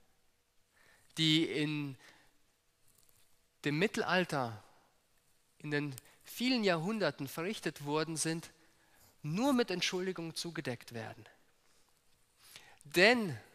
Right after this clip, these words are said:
und wie wir das am Anfang angesprochen haben, der Anspruch auf Unfehlbarkeit kann nicht das wiedergutmachen, was damals getan worden ist, denn durch die, den Anspruch auf Unfehlbarkeit auch heute noch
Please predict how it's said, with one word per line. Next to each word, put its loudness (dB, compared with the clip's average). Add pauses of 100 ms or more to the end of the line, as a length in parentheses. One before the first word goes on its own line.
(460)
und -10
wie -6
wir 0
das 4
am 2
Anfang 0
angesprochen -4
haben, -12 (500)
der 2
Anspruch 0
auf -4
Unfehlbarkeit -8 (640)
kann 6
nicht 4 (600)
das 8 (180)
wiedergutmachen, 0
was 4
damals 6
getan 4
worden 2
ist, 6 (320)
denn 10
durch 4
die, 4 (180)
den 4
Anspruch 4
auf 2
Unfehlbarkeit 4
auch 0
heute 4
noch 2